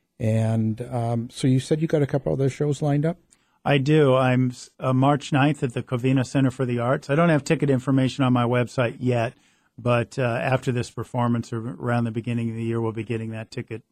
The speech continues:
Speaker 2: information up on Unchained Live. And in San Francisco, it's a small theater called the Piano Fight Bar in San Francisco.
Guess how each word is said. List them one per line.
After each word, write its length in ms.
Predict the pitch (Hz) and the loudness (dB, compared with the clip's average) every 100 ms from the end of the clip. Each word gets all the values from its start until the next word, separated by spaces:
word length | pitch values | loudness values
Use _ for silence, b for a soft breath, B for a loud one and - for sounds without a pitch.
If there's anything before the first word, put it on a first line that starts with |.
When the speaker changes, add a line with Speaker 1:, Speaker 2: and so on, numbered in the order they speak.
| - | -12
Speaker 2:
information 540 | 117 120 117 117 - | -10 -6 -6 -6 -6
up 160 | 113 117 | -6 -6
on 120 | 117 | -10
Unchained 420 | 113 113 120 113 | -8 -10 -10 -10
Live. 340 | 113 117 117 - b b b b - | -8 -6 -8 -12 b b b b -2
And 300 | 131 127 127 | 2 4 2
in 140 | 123 | 0
San 200 | - 147 | 2 2
Francisco, 640 | 135 135 156 - 139 123 120 | 2 0 0 0 2 2 2
it's 260 | 117 - | -2 -6
a 460 | 123 117 113 113 - | -4 -2 -2 -6 -12
small 320 | - 143 127 | -6 2 2
theater 260 | 127 123 117 | 2 -2 -2
called 220 | - 117 | -4 -6
the 80 | 110 | -6
Piano 380 | - 127 120 110 | -6 -2 -2 -4
Fight 320 | - 107 104 | -8 -10 -8
Bar 300 | 123 110 104 | -4 -2 -4
in 100 | 104 | -8
San 200 | - 107 | -14 -16
Francisco. 560 | - 104 117 - 101 | -16 -18 -18 -18 -20